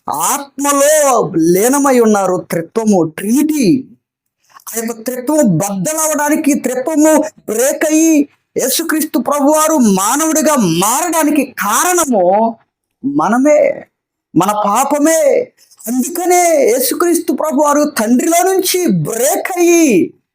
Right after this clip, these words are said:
భూలోకానికి వచ్చినప్పుడు కుమారుడుగా వచ్చాడు. But he is a God. ఆ సందేహం లేదు, దీనికి డిబేట్లు అవసరం లేదు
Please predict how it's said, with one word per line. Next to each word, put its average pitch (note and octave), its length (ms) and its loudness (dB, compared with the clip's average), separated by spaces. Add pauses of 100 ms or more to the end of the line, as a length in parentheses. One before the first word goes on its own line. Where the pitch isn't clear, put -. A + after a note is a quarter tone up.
(340)
భూలోకానికి B3 680 0
వచ్చినప్పుడు G#3 540 2
కుమారుడుగా A3+ 1000 0
వచ్చాడు. E3+ 640 0 (220)
But E3+ 280 -8
he E3+ 140 -4
is E3+ 220 2
a C#3+ 180 -2
God. B2+ 540 -2 (1080)
ఆ E3+ 80 -4
సందేహం E4 600 0
లేదు, D#4+ 240 2
దీనికి C4 260 4
డిబేట్లు D#4 540 0
అవసరం D#4 300 0
లేదు E4+ 600 2